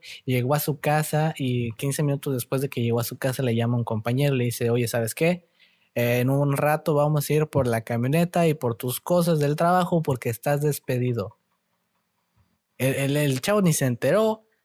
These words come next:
no supo qué pasó hasta después. La explicación del chavo era que, pues, estaba jugando con sus dedos en una, en una,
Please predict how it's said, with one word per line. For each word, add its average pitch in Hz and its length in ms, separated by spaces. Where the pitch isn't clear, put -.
no 139 140
supo 139 260
qué 127 140
pasó 131 280
hasta 165 260
después. 123 640
La 156 120
explicación 190 480
del 240 140
chavo 175 340
era 160 180
que, 131 300
pues, - 500
estaba 147 280
jugando 170 440
con 139 140
sus 131 200
dedos 165 300
en 143 120
una, 151 520
en 123 100
una, 139 800